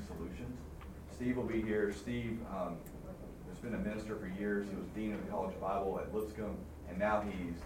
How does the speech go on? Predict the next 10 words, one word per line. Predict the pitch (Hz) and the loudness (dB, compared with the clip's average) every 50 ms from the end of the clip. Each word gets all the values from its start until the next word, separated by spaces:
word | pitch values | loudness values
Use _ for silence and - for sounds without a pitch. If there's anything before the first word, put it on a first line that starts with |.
| 90 | -2
managing | 92 101 101 98 92 90 92 92 | -2 0 0 0 -2 -2 -2 -4
director | 90 90 92 92 92 92 92 87 87 87 85 - | -2 -2 -2 -2 -2 -2 0 2 2 2 2 -2
of | - - | -4 -4
the | - - | -4 -4
Institute | 95 - - - - - - - - - | -4 -6 -6 -8 -8 -8 -8 -6 -6 -6
for | - - - | -6 -6 -6
Conflict | 151 - - - - | -6 -6 -6 -6 -6
Management | - - - - - - - - | -4 -4 -4 -4 -4 -4 -6 -6
at | - 69 - | -6 -6 -8
Lipscomb. | - - - - 78 71 | -8 -8 -8 -8 -8 -8